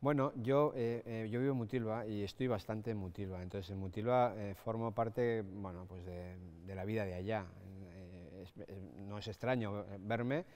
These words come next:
y, bueno, y, y por lo tanto, pues, mm, estoy con mi cuadrilla, con mis amigos y, y, bueno, y no tengo, no, no te para nadie, ¿no?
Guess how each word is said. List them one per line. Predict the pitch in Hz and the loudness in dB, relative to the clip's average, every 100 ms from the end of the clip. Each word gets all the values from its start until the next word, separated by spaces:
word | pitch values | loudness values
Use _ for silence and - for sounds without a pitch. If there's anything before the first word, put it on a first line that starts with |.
| - - - - - | -20 -20 -20 -14 -4
y, | 104 | 0
bueno, | 104 98 101 | 0 0 -2
y, | 92 92 | -2 -4
y | 113 | -6
por | 90 95 | -6 -4
lo | |
tanto, | 95 101 117 | -4 -2 0
pues, | 101 92 90 | 0 -4 -6
mm, | 90 90 90 80 80 | -8 -10 -12 -12 -12
estoy | 95 104 | -10 -8
con | 98 98 92 92 95 82 76 69 | -6 -4 -4 -6 -8 -10 -10 -10
mi | 98 | -6
cuadrilla, | 95 104 110 117 113 | -4 0 2 4 4
con | 104 101 | 0 -2
mis | 98 101 | -6 -4
amigos | 113 123 131 127 107 | 0 4 6 6 2
y, | |
y, | 95 95 95 92 | -4 -4 -6 -8
bueno, | 90 90 87 | -8 -8 -8
y | 90 | -8
no | 90 85 | -8 -8
tengo, | 92 90 87 | -8 -8 -8
no, | 90 | -8
no | 90 87 | -8 -8
te | 87 | -10
para | 85 87 | -8 -6
nadie, | 101 92 | -6 -4
¿no? | 98 | -6